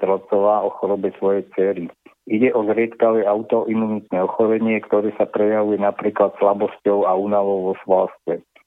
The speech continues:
preto podstúpila operáciu a užívala naordinované lieky. No, tam sa robí operácia štítnej žlázy, oni, oni majú takú nejakú jednu teóriu, táto západná medicína, že by to mohlo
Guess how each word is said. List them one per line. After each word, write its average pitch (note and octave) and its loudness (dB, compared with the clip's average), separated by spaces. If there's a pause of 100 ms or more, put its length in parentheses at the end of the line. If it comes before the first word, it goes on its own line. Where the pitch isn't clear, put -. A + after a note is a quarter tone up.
(600)
preto A2+ 0
podstúpila A2+ 0
operáciu A2 0
a G2 2
užívala G#2 0
naordinované G#2 0
lieky. G2 -4
No, F#2 -4
tam B2 2
sa A#2 2
robí G#2+ -2
operácia G#2 0 (800)
štítnej G#2+ -2
žlázy, G#2 2
oni, G2+ -2
oni G#2 -2
majú G2 0
takú F#2+ -4
nejakú G2+ 0
jednu G2 -2
teóriu, G2 0 (460)
táto F2 0
západná F#2+ 0 (400)
medicína, G2 -2
že F#2 -2
by F#2 -6
to F#2+ 0
mohlo F#2 0